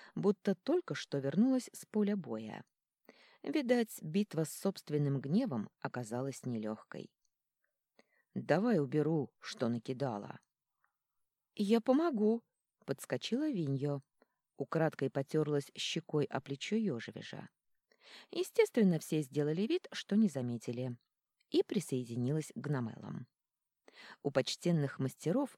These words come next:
царствовал культ сытной еды, основу которого составляли мясо и грибы. Гномы к овощам относились с уважением, однако не любили злаковые и почти не ели хлеба.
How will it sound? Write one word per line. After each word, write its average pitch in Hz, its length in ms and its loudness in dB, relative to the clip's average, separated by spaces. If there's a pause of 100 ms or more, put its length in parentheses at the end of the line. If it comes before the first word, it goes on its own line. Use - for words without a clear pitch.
(120)
царствовал 247 640 0
культ - 380 -2
сытной - 460 2
еды, 220 500 -2 (340)
основу 208 520 0
которого 123 500 -4
составляли 123 580 -4
мясо 139 380 -4
и 139 180 -6
грибы. 156 440 -6 (1040)
Гномы 214 440 6
к - 100 -4
овощам 139 520 0
относились 269 680 -2
с - 140 -10
уважением, 127 760 -2 (280)
однако 294 420 0
не 302 160 -2
любили 254 340 -2
злаковые 123 800 -4 (220)
и 359 100 2
почти - 420 0
не 196 140 8
ели 131 220 -2
хлеба. - 480 -10